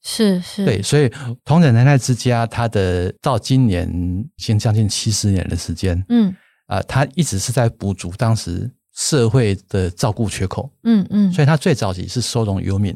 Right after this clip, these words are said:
Speaker 1: 哦。
Speaker 2: 啊，就是我们所说的乞丐。
Speaker 1: 是，就是无家者。
Speaker 2: 对，呃，
Speaker 1: 嗯。
Speaker 2: 无家。
Speaker 1: 嗯。
Speaker 2: 那后来呢，长者需要被照顾变多，所以就开始变老人福利机构。
Speaker 1: 嗯。
Speaker 2: 那我现在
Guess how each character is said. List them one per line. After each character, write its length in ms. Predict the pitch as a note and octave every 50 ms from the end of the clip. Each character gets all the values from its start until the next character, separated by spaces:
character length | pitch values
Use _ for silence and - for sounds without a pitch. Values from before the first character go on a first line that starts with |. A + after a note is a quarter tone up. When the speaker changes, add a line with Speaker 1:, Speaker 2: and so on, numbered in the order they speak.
| - _ -
Speaker 1:
哦。 380 | G3 G3 G#3 A3+ A#3+ A#3+ G3+
Speaker 2:
啊， 120 | - F2+ -
就 120 | - B2
是 100 | - C#3+
我 80 | F#2 F#2
们 120 | F#2+ G2
所 140 | G2 - F#2
说 120 | F#2+ A#2
的 60 | G#2
乞 260 | F#2 - - - - -
丐。 260 | - B2 A2+ F#2 F2+ - _ -
Speaker 1:
是， 500 | - - - B3 A3+ G#3 F#3 F3+ F#3 F#3
就 100 | G3 G3
是 100 | G3 F3+
无 40 |
家 400 | - G#3 G#3 F#3 F3+ G#3+ G#3 G#3
者。 240 | G#3 G3+ - - - -
Speaker 2:
对， 80 | A3+ A3
呃， 80 | G#3+ G#3
Speaker 1:
嗯。 40 |
Speaker 2:
无 140 | G3 G#2+ A2
家。 400 | G#2+ - B2 A2+ A#2 A#2+ A#2 A2+ -
Speaker 1:
嗯。 240 | - A#2 A2 F#2+ F#2 -
Speaker 2:
那 100 | A2+ A2+
后 200 | G#2 D#3 E3 B2+
来 160 | G#2+ G2 F#2+
呢， 280 | G2+ G2+ G#2 G#2+ A2 A2 - _ _ _
长 240 | - - A2 A2+ C#3+
者 380 | C3+ - F#2+ F2 F2+ F#2+ F#2+ A2+
需 220 | - - - C3
要 80 | A#2+ A2+
被 120 | - A#2+
照 200 | - - A#2 G#2+
顾 160 | F#2+ A#2+ G#2+
变 200 | - A#2+ G2+ F#2
多， 220 | F2+ - G2 F#2+ -
所 160 | - A2+ G2+
以 20 |
就 80 | F#2 G#2
开 160 | - - -
始 140 | E2+ F2+ F2
变 240 | - A2 F#2+ E2+ E2+
老 140 | F#2 F2+
人 120 | E2 E2 E2 E2+
福 120 | - F2
利 140 | F2+ G2 F2+
机 140 | - - G2
构。 260 | - - G2 F#2 - _ _ -
Speaker 1:
嗯。 280 | A#3+ A#3+ A3 F#3+ F#3+ G#3 - - - - - _
Speaker 2:
那 220 | - D#3+ F3+ - -
我 140 | C3 A#2 F#2+
现 160 | - - D#3+
在 240 | D3+ C3+ B2 B2+